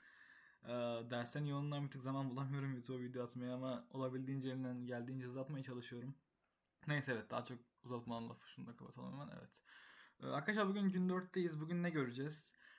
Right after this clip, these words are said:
Önceki bölümde gö-, hatırladığınız gibi veri tiplerine başlamıştık. Dediğim gibi Python veri tipleri, farklı farklı veri tipleri üzerinden işlem yaparak ilerleyen programlama dili. Geçen bölümde ne görmüştük? Gün üçte, e, stringleri görmüştük gördüğünüz gibi şurada.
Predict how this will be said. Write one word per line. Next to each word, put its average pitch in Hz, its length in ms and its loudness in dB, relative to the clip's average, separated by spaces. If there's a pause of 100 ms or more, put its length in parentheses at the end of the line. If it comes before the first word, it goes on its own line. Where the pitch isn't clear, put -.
(120)
Önceki 160 640 4
bölümde 170 240 0
gö-, 151 320 0
hatırladığınız 143 640 0
gibi 135 380 0 (180)
veri 135 200 2
tiplerine 147 340 2
başlamıştık. 113 580 0
Dediğim 120 240 2
gibi 120 120 0
Python 123 400 2
veri 131 200 2
tipleri, 131 320 -2
farklı - 380 -4
farklı 139 260 -2
veri 135 140 2
tipleri 139 260 -4
üzerinden 135 240 0
işlem 135 280 -2
yaparak 127 380 -2
ilerleyen 117 400 0
programlama 120 580 0
dili. 139 240 -2 (460)
Geçen 165 640 0
bölümde 147 300 2
ne 160 100 0
görmüştük? 123 520 0
Gün 131 120 2
üçte, 131 280 -4
e, 160 300 2 (400)
stringleri 165 400 -2
görmüştük 120 420 0
gördüğünüz 113 320 0
gibi 117 100 -2
şurada. 113 400 -4